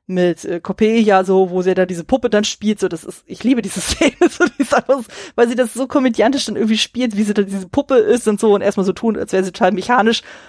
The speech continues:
aber in Wirklichkeit viel beweglicher ist, als sie eigentlich bisher tut. Das fand ich irgendwie sehr niedlich irgendwie inszeniert, wo man dachte so, ja, das, äh,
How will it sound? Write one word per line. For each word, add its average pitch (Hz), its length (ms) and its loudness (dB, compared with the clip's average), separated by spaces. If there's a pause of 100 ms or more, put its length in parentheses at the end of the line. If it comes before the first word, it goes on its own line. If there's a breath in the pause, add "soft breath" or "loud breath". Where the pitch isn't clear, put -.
(120 loud breath)
aber 208 140 2
in 202 80 2
Wirklichkeit 214 440 0
viel 190 120 -2
beweglicher 202 500 0
ist, 175 120 -2
als 165 140 -2
sie 185 80 -2
eigentlich 170 260 -4
bisher 175 200 -6
tut. 214 240 -8 (540 loud breath)
Das - 160 -12
fand 185 160 0
ich - 80 -12
irgendwie 180 220 -6
sehr 175 320 -2 (360)
niedlich 214 380 2
irgendwie 190 220 0
inszeniert, 185 400 -2
wo 180 80 -4
man 175 120 -6
dachte 180 240 0
so, 196 80 0
ja, 403 280 2 (260)
das, - 340 -6
äh, 285 360 0